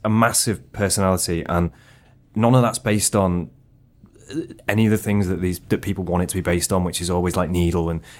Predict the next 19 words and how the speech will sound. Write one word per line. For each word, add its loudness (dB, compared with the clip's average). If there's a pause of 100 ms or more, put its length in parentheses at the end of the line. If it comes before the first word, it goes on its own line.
it's -4
a 4
little 4
bit 2
like 0
Messi. -2
You -2
can't 0
really 2
lay 4
a 2
glove -2
on 4
them, 0 (400)
to 0
be 4
honest. 0
You -2
know, 0